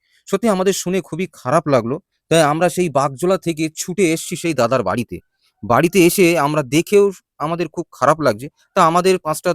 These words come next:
মানুষ আমাদের কাছে অনুদানটা দেয়, সেই অনুদানটা আমরা এমন লোকের খুঁজে খুঁজে আমরা বার করে সেই অনুদানটা তাদের কাছে পৌঁছে দিই। তা আমরা এই দাদার কাছে এসছি খুবই খোঁজে খোঁজে, আমরা জানতাম না যে দাদার বাড়ি পিঙ্গলেশ্বর। তা দাদার নাম বিশ্বজিৎ।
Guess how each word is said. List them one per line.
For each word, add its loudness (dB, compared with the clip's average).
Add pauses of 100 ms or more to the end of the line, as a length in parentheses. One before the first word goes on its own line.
মানুষ -6
আমাদের -4
কাছে -2
অনুদানটা -2
দেয়, 0
সেই -2
অনুদানটা -2
আমরা -4 (100)
এমন -4
লোকের -2
খুঁজে -6
খুঁজে -6 (280)
আমরা 0
বার 2
করে -4
সেই -4
অনুদানটা -2
তাদের -4
কাছে -4
পৌঁছে -4
দিই। -10 (320)
তা 2
আমরা 2
এই 0
দাদার 4
কাছে 2
এসছি -4
খুবই -8
খোঁজে 0
খোঁজে, -8
আমরা 0
জানতাম -2
না -6
যে -10
দাদার 2
বাড়ি 0
পিঙ্গলেশ্বর। -6 (520)
তা 2
দাদার 8
নাম 4
বিশ্বজিৎ। 2